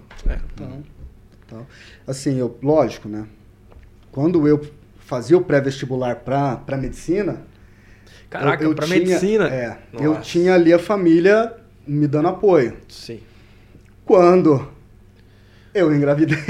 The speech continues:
Speaker 2: <laughs> a, a, a minha, minha namorada na época, eles de-, eles olharam e falaram, "Poxa, nós tamo aqui bancando,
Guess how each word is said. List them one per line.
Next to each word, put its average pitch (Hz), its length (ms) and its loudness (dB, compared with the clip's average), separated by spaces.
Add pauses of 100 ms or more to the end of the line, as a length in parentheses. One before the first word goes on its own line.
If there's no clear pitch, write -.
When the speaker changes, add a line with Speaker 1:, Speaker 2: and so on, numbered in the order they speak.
(240)
Speaker 2:
<laughs> - 320 -20
a, 127 80 -8
a, 139 500 -2
a 135 40 -2
minha, 131 540 -2
minha 139 220 -2
namorada 156 600 2
na 185 160 2
época, 220 580 0 (920)
eles 180 220 -6
de-, 160 220 0
eles 160 240 -2
olharam 185 400 2
e - 40 -16
falaram, 220 180 -10
"Poxa, 131 300 -10
nós 120 300 -16
tamo 180 280 0
aqui 180 280 -4
bancando, 196 960 2